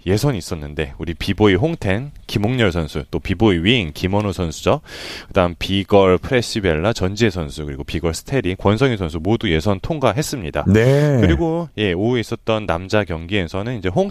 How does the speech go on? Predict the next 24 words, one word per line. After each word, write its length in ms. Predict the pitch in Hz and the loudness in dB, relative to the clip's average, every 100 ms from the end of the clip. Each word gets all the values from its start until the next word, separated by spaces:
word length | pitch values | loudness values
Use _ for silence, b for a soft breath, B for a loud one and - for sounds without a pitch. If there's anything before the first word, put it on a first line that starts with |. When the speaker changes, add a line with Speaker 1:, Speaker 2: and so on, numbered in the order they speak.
| - _ | -6 _
Speaker 1:
제가 180 | 98 95 | 0 2
이제 140 | 85 82 - | 0 -4 0
비보이 260 | 147 156 127 | 2 2 2
닉네임으로 540 | 131 170 156 110 95 | 2 2 2 2 0
말씀드릴게요. 560 | 78 80 92 78 135 175 | 0 -4 -6 2 4 6
Speaker 2:
네네. 120 | 104 | 4
Speaker 1:
홍텐과 560 | 139 143 151 110 117 123 B B | 2 -2 -6 0 0 0 B B
윙 200 | 98 135 90 | 0 0 2
모두 240 | 92 95 | -2 -2
팔 240 | - 156 | -2 -2
강 300 | 151 139 107 78 | 0 0 -2 -10
확정됐고요. 880 | - - 160 143 85 - 82 139 - B B B | -10 -2 -2 0 -4 0 4 4 2 B B B
지금 260 | - 113 101 | -2 0 2
현재는 420 | 135 165 156 110 | 0 2 0 -2
이제 140 | 82 85 | -2 -2
비걸, 540 | - 104 104 85 82 | 0 -2 4 4 4
우리 380 | 98 82 82 71 B B B | 0 -2 -2 -2 B B B
프레시벨라, 720 | - 156 - 107 92 76 87 | 0 0 0 0 2 4 2
그리고 160 | 98 69 | 2 -2
스테리가 580 | - - 147 117 110 101 | -8 -4 -2 2 2 2
지금 200 | 80 80 | -2 -8
경기를 360 | - 82 82 90 | -6 -6 -2 -4
치르고 340 | - 156 156 | -2 -2 -2
있는데요. 540 | 90 73 71 104 151 | -2 -4 0 2 2